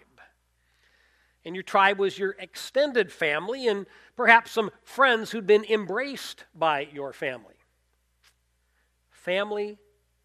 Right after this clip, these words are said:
and tribe. That was community. Over time, that understanding of community evolved.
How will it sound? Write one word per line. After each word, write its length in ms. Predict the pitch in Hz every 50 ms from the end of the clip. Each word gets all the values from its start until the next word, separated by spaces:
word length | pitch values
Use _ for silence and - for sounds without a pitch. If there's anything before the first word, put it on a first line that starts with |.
| _ _
and 140 | 151 147 151
tribe. 300 | - - 156 143 127 104 - _ _ _ _ _ _ _ _ _ _ _ _ _ _ _ _ _ _ _ _ _ _ _ _ -
That 180 | 151 147 147
was 140 | 143 - -
community. 540 | - - 156 143 139 139 131 113 - _ _ _ _ _ _ _ _ _ _ _ _ _ _ _ _ _ _ _ _ _ _ _ _ _ _ _ _ _ _ _ _ _ _ _ _ _ _ _ _ _ _
Over 220 | 175 170 165 175 -
time, 400 | - - 202 208 202 190 180 170
that 180 | 165 160 160
understanding 680 | 165 170 165 165 143 - - - 175 170 170 170 165 156
of 100 | 151 -
community 560 | _ - 185 175 165 165 160 160 165 156 160
evolved. 640 | 160 139 170 170 156 147 143 170 233 - _ _ _